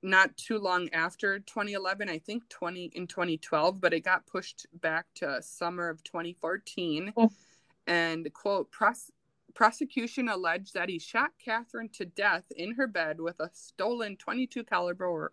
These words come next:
Speaker 1: rifle, dragged her body outside of her home, put it in his car, and disposed of it, and spent the money she'd intended to buy the motorhome with,"
Speaker 2: Jeez.
Speaker 1: unquote.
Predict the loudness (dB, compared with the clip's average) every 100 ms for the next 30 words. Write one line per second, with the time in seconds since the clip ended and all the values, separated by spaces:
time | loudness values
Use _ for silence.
0 | -2 2 2 0 -4 -6 _ -20 _ -20
1 | _ 2 4 4 2 2 4 4 2 -2
2 | -4 -4 -4 -6 -8 -8 -10 -10 -2 0
3 | 2 0 -2 -6 -2 2 4 2 -2 -8
4 | -4 -2 -2 -4 -4 -4 -6 _ _ _
5 | _ -8 -8 4 6 6 4 0 2 0
6 | 0 -4 -4 -4 -2 -4 -4 -4 -4 -4
7 | -4 2 2 2 0 -2 0 0 -2 -2
8 | -6 -2 -2 -4 -10 -18 -6 -2 -2 -4
9 | -8 -8 -10